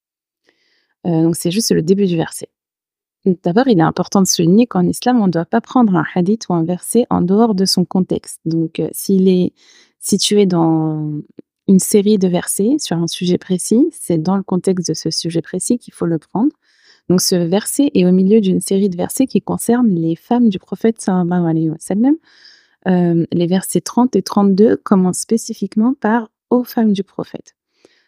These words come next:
euh, qui les désignent comme des femmes particulières, euh,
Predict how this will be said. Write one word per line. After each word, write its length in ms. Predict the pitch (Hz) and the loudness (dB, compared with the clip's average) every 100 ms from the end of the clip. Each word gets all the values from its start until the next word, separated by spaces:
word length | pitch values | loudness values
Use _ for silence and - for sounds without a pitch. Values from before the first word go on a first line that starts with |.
| _ _ 160 | _ _ 0
euh, 160 | 160 | 0
qui 180 | 156 - | -2 -4
les 100 | 170 | -2
désignent 380 | 160 170 226 233 | 0 2 2 2
comme 200 | 196 165 | 2 0
des 120 | 165 | 0
femmes 220 | - 190 | 0 0
particulières, 1040 | 175 165 - - 165 151 180 226 247 247 - _ _ _ _ _ - | 0 -6 -8 -8 -6 -4 0 0 0 -2 -8 _ _ _ _ _ -6
euh, 240 | 180 175 | 0 0